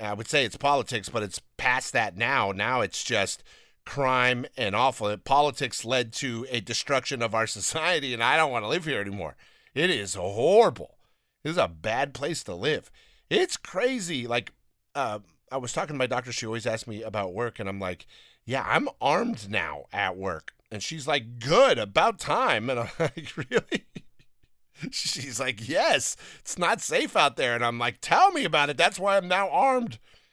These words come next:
It is not safe. It is not safe, not safe at all." And, and I feel safe when I'm at work, but it's crazy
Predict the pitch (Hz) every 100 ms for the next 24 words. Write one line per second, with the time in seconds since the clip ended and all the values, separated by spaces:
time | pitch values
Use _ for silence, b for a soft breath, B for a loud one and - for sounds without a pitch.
0 | b 214 294 - 202 214 302 - 196 262
1 | 226 - - _ _ _ _ _ 143 220
2 | 127 143 156 196 - 180 185 - 165 165
3 | - 160 139 139 123 85 101 104 120 107
4 | 98 95 _ _ _ _ _ _ _ 104
5 | 104 165 160 165 143 135 117 101 208 180
6 | - 135 107 104 _ _ _ _ 117 104
7 | - - - - - 123 185 180 135 107